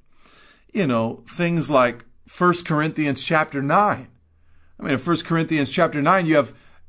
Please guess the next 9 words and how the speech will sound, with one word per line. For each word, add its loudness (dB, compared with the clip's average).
a 2
strong 2
theological 2
case -4
presented 0
for 2
the 2
provision 0
financially 0